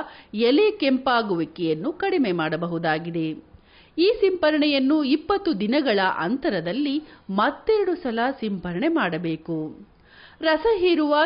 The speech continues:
ಕೀಟದ ನಿಯಂತ್ರಣಕ್ಕಾಗಿ ಪ್ರತಿ ಲೀಟರ್ ನೀರಿನಲ್ಲಿ ಸೊನ್ನೆ ಪಾಯಿಂಟ್ ಮೂರು ಮಿಲಿ ಇಮಿಡಾಕ್ಲೋಪ್ರಿಡ್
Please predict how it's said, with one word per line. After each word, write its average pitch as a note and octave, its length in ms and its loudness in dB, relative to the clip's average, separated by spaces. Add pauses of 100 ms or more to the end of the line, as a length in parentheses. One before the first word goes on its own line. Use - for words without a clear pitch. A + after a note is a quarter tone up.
ಕೀಟದ B3+ 480 0 (120)
ನಿಯಂತ್ರಣಕ್ಕಾಗಿ E3+ 1000 -2 (340)
ಪ್ರತಿ F#4 340 0
ಲೀಟರ್ C4+ 540 0
ನೀರಿನಲ್ಲಿ E3 680 -2 (280)
ಸೊನ್ನೆ D#4+ 420 0
ಪಾಯಿಂಟ್ D#4 440 0
ಮೂರು A3+ 340 -2
ಮಿಲಿ G3+ 320 -2 (300)
ಇಮಿಡಾಕ್ಲೋಪ್ರಿಡ್ C#4+ 1000 0